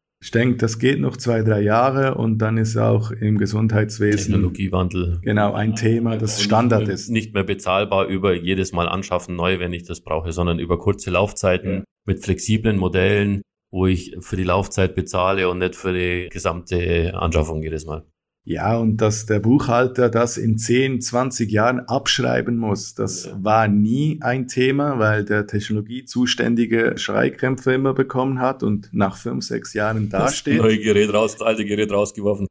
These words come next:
Speaker 2: oder in den Keller gestellt hat.
Speaker 1: Oder in den Keller, genau.
Speaker 2: <laughs>
Speaker 1: Updates nicht mehr möglich.
Speaker 2: Bis es endlich abgeschrieben ist und es dann verstaubt wieder rauskommt.
Speaker 1: Genau, und da kommen wir zum Zug und helfen beiden Personen.
Speaker 2: Genau,
Speaker 1: Genau.
Speaker 2: genau.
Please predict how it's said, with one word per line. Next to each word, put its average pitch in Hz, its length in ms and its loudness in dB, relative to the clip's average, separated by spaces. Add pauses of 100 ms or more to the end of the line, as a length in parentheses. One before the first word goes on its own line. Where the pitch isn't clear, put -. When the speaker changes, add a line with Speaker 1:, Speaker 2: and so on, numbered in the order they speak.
(160)
Speaker 2:
oder 113 120 0
in 110 60 -6
den - 60 -6
Keller 139 220 2
gestellt 120 460 0
hat. 127 120 2
Speaker 1:
Oder 147 220 4
in 160 80 4
den - 80 -2
Keller, 147 260 4
genau. 143 480 4 (120)
Speaker 2:
<laughs> - 80 -18
Speaker 1:
Updates 156 580 0
nicht 143 220 -2
mehr 143 160 4
möglich. 139 420 4
Speaker 2:
Bis 123 180 2
es 123 120 -4
endlich 131 480 0
abgeschrieben 123 680 0
ist - 220 2
und 160 80 4
es - 140 -2
dann 151 240 0
verstaubt - 580 -2
wieder - 200 0
rauskommt. - 240 -4
Speaker 1:
Genau, 117 400 4 (100)
und 123 240 0
da 143 160 0
kommen 143 380 0
wir 139 220 4
zum 131 220 -4
Zug 131 380 4
und 120 160 2
helfen 131 420 0
beiden 107 480 0 (300)
Personen. 92 640 0
Speaker 2:
Genau, 113 200 0
Speaker 1:
Genau. 107 100 0
Speaker 2:
genau. - 160 -14